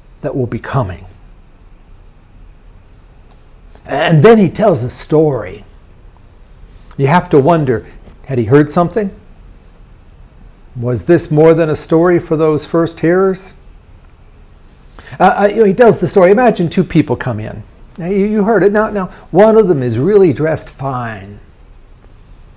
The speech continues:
Big gold ring on his finger. Fancy clothes. And you say to him, "Go,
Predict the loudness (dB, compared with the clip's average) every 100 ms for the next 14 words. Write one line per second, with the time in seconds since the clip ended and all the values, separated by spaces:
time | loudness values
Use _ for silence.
0 | -20 -20 -20 -20 _ -20 -20 -20 -20 -20
1 | -20 -4 -2 2 4 4 4 2 0 -4
2 | -6 -10 -10 -12 -18 -20 -20 -20 -20 -20
3 | -20 -20 -20 -20 -20 -20 -20 -20 -4 0
4 | 0 -2 0 4 4 2 -4 -14 -18 -20
5 | -20 -20 -20 -20 -20 -20 -20 _ -20 -20
6 | -20 -20 -20 -20 -20 -20 -20 -20 -20 -14
7 | -6 -4 -4 -2 0 2 0 -4 -4 -4
8 | -8 -12 -20 -20 -20 -20 -20 -20 -20 -20
9 | -20 -20 -20 -20 -20 -20 -20 -20 -20 -20
10 | -20 -20 -20 -20 -20 -20 -8 -6 -6